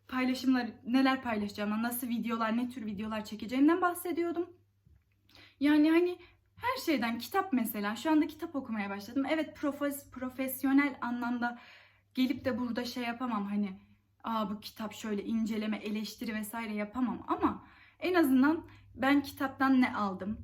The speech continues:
ne anladım, ne öğrendim. Hani karşılıklı bir aktarım olur, birbirimize katkısı olur. Çünkü gerçekten kitap okumak çok önemli. Kitaplar,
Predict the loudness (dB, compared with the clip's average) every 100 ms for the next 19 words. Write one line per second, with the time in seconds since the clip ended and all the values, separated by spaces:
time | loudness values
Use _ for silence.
0 | 2 2 4 0 0 0 -6 -10 -8 -2
1 | -2 -2 -4 -4 -4 -6 -8 -10 -14 -2
2 | 6 6 6 -4 -16 0 0 2 0 0
3 | 0 0 0 2 0 2 6 8 8 4
4 | 0 0 0 4 8 8 8 2 -2 -8
5 | -20 -20 -8 -6 -6 -8 -10 -10 -8 -8
6 | -8 -10 -18 -20 -20 -20 -20 -2 0 0
7 | -2 -2 -2 -2 -2 0 0 -4 -18 -14
8 | -6 -4 -4 -4 -2 -4 -8 -12 -8 -8
9 | -8 -6 -6 -6 -12 -20 -20 -20 -20 -20
10 | -20 -20 -18 -6 -4 0 0 0